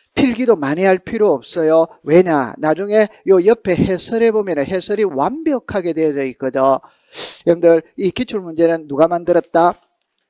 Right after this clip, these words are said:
어, 제가 만드는 거예요. 그 에, 에, 항상 제가 만들거든. 이 기출문제 옆에 해설이 아주 매끄럽게 잘 나와 있어요. 그러니까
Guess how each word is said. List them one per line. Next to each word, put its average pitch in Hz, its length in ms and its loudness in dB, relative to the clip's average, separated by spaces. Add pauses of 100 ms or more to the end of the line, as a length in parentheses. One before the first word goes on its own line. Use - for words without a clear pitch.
(680)
어, 175 140 -6 (420)
제가 175 200 0
만드는 170 420 -4
거예요. 143 380 0
그 175 80 0
에, 160 140 4 (100)
에, 180 280 -2
항상 196 420 -4
제가 151 240 -4
만들거든. 143 760 -2
이 185 80 -4
기출문제 165 560 -8
옆에 170 380 0
해설이 196 440 -4 (460)
아주 - 160 -12
매끄럽게 190 840 0 (260)
잘 123 240 -8
나와 139 300 -2
있어요. 120 320 -10
그러니까 180 360 2